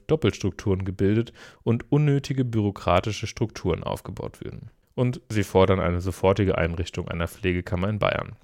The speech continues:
Der Bayerische Landespflegerat begrüßt im Pressestatement den Reformanstoß, ähm, der V D P B.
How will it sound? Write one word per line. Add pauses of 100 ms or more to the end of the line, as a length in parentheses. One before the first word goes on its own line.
(340)
Der
Bayerische
Landespflegerat
begrüßt
im
Pressestatement (400)
den
Reformanstoß,
ähm,
der
V
D
P
B.